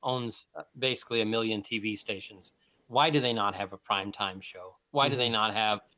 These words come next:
Speaker 1: some kind, I, I, I know that, and Jargo, you and I have talked about this privately, that,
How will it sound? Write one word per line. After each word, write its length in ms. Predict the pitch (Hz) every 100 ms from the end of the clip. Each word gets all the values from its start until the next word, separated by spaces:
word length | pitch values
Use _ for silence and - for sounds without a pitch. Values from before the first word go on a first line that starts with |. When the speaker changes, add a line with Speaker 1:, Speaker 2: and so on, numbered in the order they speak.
| - _
Speaker 1:
some 300 | - 165 151
kind, 240 | 143 131 -
I, 360 | 156 165 160 160
I, 120 | 160
I 20 |
know 280 | 147 143 131
that, 200 | 123 123 -
and 180 | 139 123
Jargo, 360 | 151 151 127 120
you 120 | 127
and 80 | 113
I 100 | 110
have 100 | 101
talked 240 | 113 107
about 180 | 107 110
this 120 | 101
privately, 500 | - 120 117 120 120
that, 120 | 123